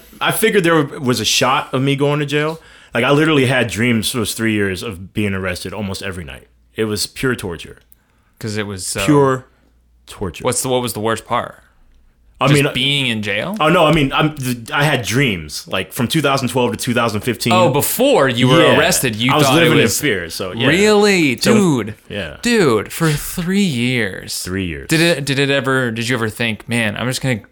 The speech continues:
Speaker 2: turn myself in and figure this out 'cause this is, like, th-, I can't live like this"?
Speaker 1: Yeah, I definitely thought about it, but then I didn't have to after we got pulled over. So it was kind of
Speaker 2: Was it
Speaker 1: a
Speaker 2: kind of a relief?
Speaker 1: It kind of was a relief.
Speaker 2: Was it really?
Speaker 1: Yeah.
Speaker 2: Yeah.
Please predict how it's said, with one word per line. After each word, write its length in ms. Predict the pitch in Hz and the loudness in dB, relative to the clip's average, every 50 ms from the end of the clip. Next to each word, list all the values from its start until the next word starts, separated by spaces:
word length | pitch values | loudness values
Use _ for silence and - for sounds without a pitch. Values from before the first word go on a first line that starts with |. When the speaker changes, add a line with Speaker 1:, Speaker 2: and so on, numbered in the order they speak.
| _ _ | _ _
Speaker 2:
turn 300 | - - 113 107 113 113 | -8 -4 -2 -2 -2 0
myself 420 | 113 110 - - 107 104 101 - | -2 -2 -2 -2 -4 -4 -4 -4
in 200 | 110 113 117 117 | -6 -4 -4 -4
and 120 | 110 101 | -4 -6
figure 300 | - - 110 104 107 104 | -6 -6 -6 -4 -4 -4
this 180 | 101 101 98 - | -4 -6 -8 -8
out 220 | 110 107 107 - | -8 -8 -8 -8
'cause 220 | - - 101 - - - - - - - _ _ | -10 -14 -16 -16 -16 -18 -20 -20 -20 -20 _ _
this 180 | 117 113 98 | -6 -6 -6
is, 220 | 98 95 87 - - | -6 -8 -8 -8 -8
like, 240 | 95 95 92 85 _ _ _ _ _ | -10 -10 -10 -14 _ _ _ _ _
th-, 140 | - 110 104 | -8 -6 -6
I 80 | 101 101 | -4 -6
can't 300 | - - 101 92 78 90 | -6 -8 -10 -10 -8 -8
live 180 | 98 101 - | -8 -8 -6
like 220 | - 71 - - _ | -8 -12 -12 -12 _
this"? 420 | 98 95 - - - - - - _ | -12 -12 -12 -14 -16 -20 -20 -8 _
Speaker 1:
Yeah, 220 | 107 127 110 87 | 0 0 0 2
I 80 | 90 101 | 0 0
definitely 380 | 101 113 120 123 - 120 104 | 0 0 0 0 0 -2 -2
thought 240 | 92 - 107 101 92 | 0 0 -2 0 0
about 240 | 90 85 85 82 80 | -2 -2 -4 -4 -6
it, 140 | 82 - - | -8 -8 -8
but 100 | 98 92 | -6 -4
then 100 | 104 101 | -2 -2
I 100 | 98 98 | -2 -2
didn't 160 | 90 95 90 | -2 -2 -4
have 180 | 92 104 101 - | -4 -4 -6 -6
to 160 | - 92 87 | -6 -8 -8
after 320 | 87 87 - 87 85 85 82 | -8 -10 -10 -12 -12 -12 -12
we 100 | 80 82 | -12 -12
got 160 | 82 82 80 | -12 -14 -12
pulled 180 | - 85 80 | -12 -12 -10
over. 300 | 85 82 78 78 76 73 | -10 -10 -10 -12 -14 -16
So 180 | 82 - 95 87 | -10 -8 -8 -8
it 40 | 85 | -8
was 100 | 78 78 | -10 -12
kind 240 | - - 104 104 95 | -8 -6 -6 -4 -2
of 60 | 110 | -2
Speaker 2:
Was 80 | 127 | -2
it 20 | 123 | 0
Speaker 1:
a 40 | 120 | 0
Speaker 2:
kind 120 | 135 147 | 0 -2
of 80 | 143 113 | -2 -2
a 80 | 107 | -4
relief? 340 | 90 85 90 - 113 147 165 | -4 -6 -6 -6 -6 -4 -4
Speaker 1:
It 120 | - - | -4 -6
kind 240 | - - 98 92 92 | -4 -4 -4 -4 -4
of 60 | 90 | -4
was 160 | 87 87 85 82 | -6 -6 -8 -8
a 40 | |
relief. 220 | 85 90 90 92 98 | -10 -10 -8 -6 -4
Speaker 2:
Was 160 | 104 107 107 | -4 -4 -4
it 60 | 123 120 | -4 -4
really? 260 | 113 117 120 131 139 | -4 -4 -6 -6 -6
Speaker 1:
Yeah. 180 | 92 98 95 85 | -6 -4 -4 -4
Speaker 2:
Yeah. 240 | 95 98 98 98 | -4 -6 -6 -8